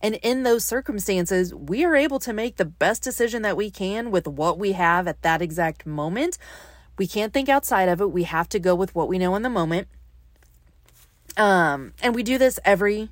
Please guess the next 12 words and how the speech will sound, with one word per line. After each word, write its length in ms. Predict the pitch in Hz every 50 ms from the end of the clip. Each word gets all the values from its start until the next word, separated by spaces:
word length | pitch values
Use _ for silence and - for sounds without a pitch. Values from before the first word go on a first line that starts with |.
| - -
single 580 | - - - 208 175 175 165 180 175 180 175 -
night, 380 | 185 196 220 247 254 226 202 - -
multiple 840 | 180 185 190 202 220 247 302 320 - 285 185 - 170 147 131 95 - - - - - - - - _ -
times 340 | - - 262 269 269 214 240
a 40 | 220
night 240 | 214 233 269 240 175
without 360 | 190 190 214 - 196 214 214
even 260 | 240 240 220 233 208
freaking 360 | - 226 220 185 - 208 190
thinking 400 | - 226 247 370 - 359 277 202
about 260 | 170 135 139 127 110
it. 160 | 98 80 -